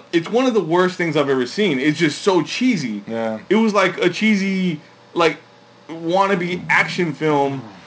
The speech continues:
Speaker 1: and stuff like that. And they, just, like, to, to kinda segue back into what we were talking about, they were popping fireworks off at each other.
Speaker 2: Really?
Speaker 1: Doing Roman candles at each other.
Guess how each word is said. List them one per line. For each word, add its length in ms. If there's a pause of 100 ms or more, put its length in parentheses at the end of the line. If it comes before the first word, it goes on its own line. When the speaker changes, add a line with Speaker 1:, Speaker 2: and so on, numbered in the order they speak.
(380)
Speaker 1:
and 140
stuff 240
like 220
that. 300 (280)
And 180
they, 40 (840)
just, 240
like, 240
to, 160
to 160
kinda 240
segue 640
back 260
into 280
what 260
we 80
were 60
talking 220
about, 200
they 40
were 120
popping 340
fireworks 480
off 220
at 100
each 160
other. 280
Speaker 2:
Really? 420
Speaker 1:
Doing 320
Roman 260
candles 380
at 100
each 160
other. 320